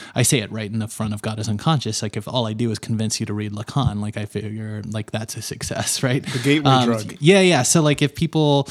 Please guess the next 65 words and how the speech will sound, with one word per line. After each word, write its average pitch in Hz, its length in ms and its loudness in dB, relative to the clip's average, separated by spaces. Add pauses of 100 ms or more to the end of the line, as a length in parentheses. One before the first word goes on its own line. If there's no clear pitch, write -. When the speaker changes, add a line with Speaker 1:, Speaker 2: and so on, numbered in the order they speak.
(340)
Speaker 1:
move 139 200 4
beyond 127 600 2
me 123 320 2
and 113 260 0
move 117 180 0
on 113 140 0
to 110 60 -4
something 113 320 -2
else, 123 180 -2
I 110 60 0
think 113 180 -6
that's - 420 -8
actually 107 520 -8 (460)
fantastic. - 840 -10
Like, 110 160 -6
that, 107 200 -6
that's, 107 320 -10
that's 113 260 -8
really 113 180 -2
great 113 240 -6
that 110 80 -4
I 107 80 -6
was, 107 180 -4 (300)
you 104 160 -6
know, 117 60 -12 (260)
like, 113 200 -4 (200)
you 131 140 -4
know, 98 100 -10 (420)
you 120 120 -4
know, - 140 -14
be 147 100 -2
nice 120 240 -2
to 131 100 -4
me, 117 340 0
uh, 120 220 -4
when 120 80 -2
you 123 80 0
move 120 220 -2
on 123 240 0
or 123 80 0
whatever. 120 340 0
But, 120 400 2
<laughs> - 0 -
you 170 120 8
know, 160 220 8
at 143 120 4
the 185 100 8
end 170 120 6
of 147 40 2
the 147 100 6
day, 160 200 6
like, 123 180 2
that, - 160 4
that's 160 220 4
great. 147 500 2
Like, 117 220 0
if, 117 120 -2
if 117 220 0
you're 113 400 4
moving 117 340 2
on 113 120 0
to 113 60 0
something 110 360 0
else. 113 240 -2
But 147 180 2